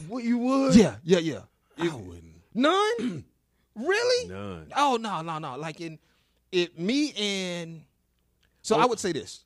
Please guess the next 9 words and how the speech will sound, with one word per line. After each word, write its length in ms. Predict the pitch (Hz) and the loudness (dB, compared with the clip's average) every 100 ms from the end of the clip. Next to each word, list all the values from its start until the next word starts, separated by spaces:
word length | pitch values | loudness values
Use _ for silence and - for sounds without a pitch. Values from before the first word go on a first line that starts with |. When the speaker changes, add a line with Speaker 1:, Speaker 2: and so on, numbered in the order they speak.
| _ | _
Speaker 1:
White, 300 | 104 139 160 - | -2 2 4 2
um, 160 | 127 | 0
black 280 | 110 165 165 | 4 4 4
women, 420 | 165 170 165 170 151 _ _ _ _ _ _ _ _ | 4 0 -2 -6 -10 _ _ _ _ _ _ _ _
Indian, 720 | 143 165 160 160 160 160 160 - | 0 0 2 2 2 0 -6 -10
not 240 | 113 127 135 | -4 -4 2
Native 280 | 139 135 | 2 4
American, 680 | 131 131 120 104 98 110 107 - | 2 4 4 4 2 -6 -10 -6
Indian, 480 | 139 139 127 123 135 | -4 -2 -2 -2 -4